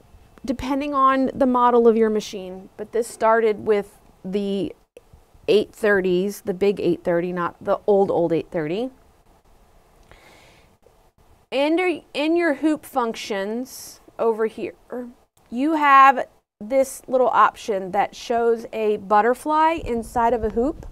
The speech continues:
and that's called virtual positioning. You wanna make sure that that's turned on. If you are gonna do the next step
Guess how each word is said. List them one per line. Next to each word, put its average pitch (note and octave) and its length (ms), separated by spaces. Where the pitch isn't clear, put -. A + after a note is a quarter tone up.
and B3 160
that's C#4 300
called D4 460
virtual C#4 540
positioning. F3+ 1000
You B3 140
wanna D4+ 200
make D#4+ 200
sure D4 240
that B3 100
that's B3+ 260
turned A3+ 340
on. E3+ 640
If C#4 280
you D#4+ 220
are B3+ 400
gonna B3+ 200
do B3+ 240
the C4+ 100
next B3 360
step - 440